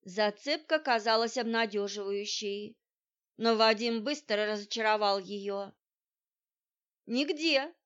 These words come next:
Купил он самый обычный автомобиль, а усовершенствовал уже сам». «Да он у нас на все руки мастер». Это озвучивалось как ирония,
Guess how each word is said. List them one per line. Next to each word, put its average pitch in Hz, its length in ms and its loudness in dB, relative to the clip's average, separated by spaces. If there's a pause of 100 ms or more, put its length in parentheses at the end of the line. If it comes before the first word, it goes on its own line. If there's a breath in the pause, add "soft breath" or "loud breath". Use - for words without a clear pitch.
(680)
Купил 302 380 2
он 220 140 2
самый 294 400 2
обычный 233 440 -2
автомобиль, 190 800 -6 (600)
а 262 160 4
усовершенствовал 311 1200 -2 (200 soft breath)
уже 302 260 -2
сам». 190 500 -8 (1600)
«Да 202 200 4
он 277 280 8
у 269 80 2
нас 269 260 2
на 262 160 4
все 247 300 2
руки 285 320 0
мастер». 226 720 -2 (1500)
Это 233 400 2
озвучивалось 233 720 -2
как 247 300 -4
ирония, 233 760 2